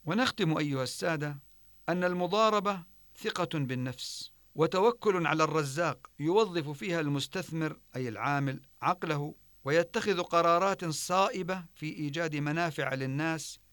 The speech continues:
فيها ربح في الدنيا وثواب في الآخرة. وتبقى المضاربة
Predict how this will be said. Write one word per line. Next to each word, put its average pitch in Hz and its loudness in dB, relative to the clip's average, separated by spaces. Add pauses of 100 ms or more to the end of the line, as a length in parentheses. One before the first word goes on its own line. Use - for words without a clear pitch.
(440)
فيها 165 -2 (220)
ربح 175 -4 (420)
في - -10
الدنيا 202 -4 (400)
وثواب 151 0
في - -18
الآخرة. - -14 (460)
وتبقى 180 4
المضاربة 151 0